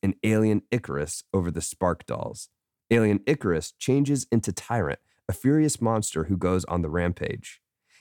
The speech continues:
After Ginga and Jean Nine won the battle over Tyrant,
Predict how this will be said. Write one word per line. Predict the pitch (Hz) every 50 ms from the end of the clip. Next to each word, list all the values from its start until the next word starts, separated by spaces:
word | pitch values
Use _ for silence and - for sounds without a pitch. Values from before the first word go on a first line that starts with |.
| 120 -
After | 117 120 117 - 113 98
Ginga | 98 87 110 117 127 123 127 131 135 127 - _ _ _
and | - 98 98
Jean | 87 98 101 101 87 78
Nine | 90 110 120 110 92 73 69 - _ _ _ - -
won | - 95 107 110 107
the | 104
battle | 87 107 104 110 110 104 95 -
over | - 98 87 85
Tyrant, | 80 - - 107 107 101 82 73 73 -